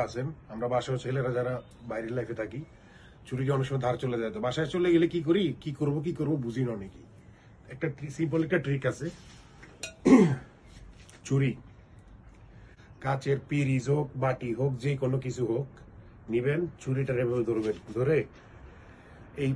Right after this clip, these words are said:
প্রথম, প্রথম side তিনবার, এখানে দেখেন এক, এভাবে সামনে থেকে পিছে দুই, তিন, তারপর বিপরীত side আবার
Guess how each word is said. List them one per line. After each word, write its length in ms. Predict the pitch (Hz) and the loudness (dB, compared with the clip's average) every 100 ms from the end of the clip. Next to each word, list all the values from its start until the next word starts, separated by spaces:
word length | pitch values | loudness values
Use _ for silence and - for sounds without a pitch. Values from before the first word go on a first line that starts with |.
| - | 2
প্রথম, 300 | 131 147 160 - - - - | 0 2 0 -2 -14 -12 -2
প্রথম 300 | 147 175 170 | 2 4 6
side 240 | 190 190 - | 6 4 2
তিনবার, 340 | - 160 135 101 - - - - - | 4 6 6 2 -4 -18 -18 -18 -12
এখানে 200 | - 127 | 0 2
দেখেন 260 | 135 135 151 - - - - | 4 2 0 -2 -16 0 6
এক, 240 | 131 160 - - - - - | 6 6 0 -18 -20 -16 -4
এভাবে 280 | 120 113 | 0 0
সামনে 320 | 101 135 135 135 | 0 2 4 6
থেকে 200 | 143 147 | 4 2
পিছে 280 | 131 104 101 - | 2 -2 -6 -2
দুই, 320 | 123 131 151 180 - - - - - - - - - - | 2 4 4 2 -4 -20 -18 -18 -16 -16 -16 -10 -10 0
তিন, 280 | 139 131 92 - - - - - - - | 4 4 2 -8 -18 -20 -20 -20 -10 4
তারপর 360 | 143 135 135 | 4 6 2
বিপরীত 400 | 120 139 143 139 | 4 4 4 4
side 180 | 135 151 | 4 6
আবার 260 | 143 117 | 6 4